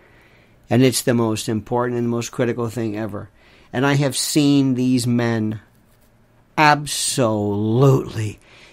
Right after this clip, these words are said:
they are so, mothers for the most part are pretty good because there's a little bit genetic, a little bit, you know, they gave birth.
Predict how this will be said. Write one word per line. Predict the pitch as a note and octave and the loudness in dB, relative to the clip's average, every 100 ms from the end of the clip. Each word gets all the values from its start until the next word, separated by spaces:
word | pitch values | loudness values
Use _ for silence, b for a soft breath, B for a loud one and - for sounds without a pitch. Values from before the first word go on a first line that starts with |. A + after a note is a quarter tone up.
| _ | _
they | D3 C#3+ | 0 2
are | C3 A#2 | 0 -2
so, | - - - C3+ C3 A2+ b b b - | -6 -6 -4 0 2 0 b b b -6
mothers | A3+ F4 F#4 E4+ | -2 0 0 0
for | - A3+ | -2 -4
the | G#3+ | -4
most | G#3+ A#3 - | -2 -4 -4
part | G3 D#3 | -4 -2
are | C3 | -4
pretty | - G#3+ G#3+ | -2 -2 -2
good | D#3+ C3 G#2 - | -4 -6 -8 -8
because | C3 C#3+ C3+ | -4 -4 -4
there's | A#2 | -6
a | B2+ | -6
little | A#3 | -6
bit | G#3 A3 | -6 -4
genetic, | F3+ G#3 E3+ D3+ D3+ | -4 -2 -2 -2 -4
a | B2 | -6
little | C3+ | -6
bit, | E3+ D#3+ D3+ - | -6 -6 -8 -6
you | |
know, | D#3+ C#3+ | -4 -2
they | C#3 | -2
gave | C3 C#3 D3+ B2 | -2 -2 -2 -2
birth. | A#2+ A#2+ | -2 -4